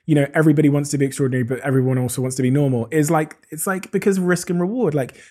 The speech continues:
we all, we all want no risk, which is being normal, you know, safety, do, like, stay within the, the sheep pen. And then we all want a gazillion pounds and to live an extraordinary life, which is the reward. So, like, of course, we,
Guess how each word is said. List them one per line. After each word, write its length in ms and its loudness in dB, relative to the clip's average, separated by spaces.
we 100 0
all, 100 2
we 300 4
all 60 4
want 160 2
no 200 2
risk, 600 2
which 200 -4
is 120 0
being 320 4
normal, 560 2
you 80 -6
know, 100 0
safety, 540 0
do, 260 0
like, 220 -4
stay 260 0
within 240 2
the, 260 -2
the 200 2
sheep 320 -4
pen. 400 -2
And 160 2
then 100 2
we 100 4
all 160 4
want 440 -2
a 80 -4
gazillion 560 2
pounds 360 0
and 140 -2
to 80 -4
live 120 2
an 40 0
extraordinary 540 0
life, 320 0
which 160 -6
is 80 -6
the 80 -2
reward. 380 2
So, 180 2
like, 160 2
of 100 -12
course, 240 -4
we, 180 0